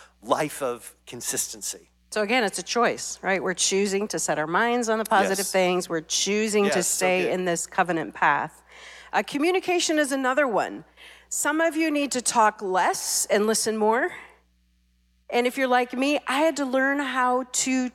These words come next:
Speaker 2: talk more, believe it or not. Um, I had to learn how to express myself in a healthy way. And I'm just actually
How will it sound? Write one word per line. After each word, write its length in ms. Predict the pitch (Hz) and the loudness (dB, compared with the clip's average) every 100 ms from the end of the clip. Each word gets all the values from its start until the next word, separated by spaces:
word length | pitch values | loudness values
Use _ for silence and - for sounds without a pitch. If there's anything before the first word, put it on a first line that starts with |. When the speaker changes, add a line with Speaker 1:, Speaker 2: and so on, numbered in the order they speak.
| - | -10
Speaker 2:
talk 520 | - - - - - - _ _ _ | -10 0 0 0 -12 -20 _ _ _
more, 420 | - 180 135 - - _ _ _ | -4 0 0 -2 -8 _ _ _
believe 200 | - 233 | 0 2
it 80 | 262 | 4
or 80 | 254 | 0
not. 300 | 247 262 - - _ _ - - - | 2 2 0 -4 _ _ -20 -20 -6
Um, 360 | 214 196 190 - - | 0 2 0 -6 -2
I 240 | 214 226 | 0 2
had 420 | 240 277 247 220 214 | 2 2 2 0 0
to 120 | 247 | -4
learn 380 | 220 214 208 208 | 0 2 2 0
how 400 | 208 214 196 208 | -2 0 2 0
to 280 | - 220 185 | -2 -2 0
express 580 | 190 180 - - 214 - | 0 0 -4 0 0 2
myself 580 | 185 165 151 143 - - - - - - | -2 -2 -2 -2 -4 -14 -18 -20 -18 -2
in 140 | 185 | 0
a 40 | |
healthy 320 | 185 190 180 170 | 2 2 0 0
way. 380 | 185 156 127 - - - - | 2 2 -2 -8 -20 -20 -10
And 220 | 190 185 | -2 2
I'm 120 | 185 | 2
just 260 | 180 226 - - | 2 0 0 0
actually 440 | 208 - 220 214 | 0 0 -2 -2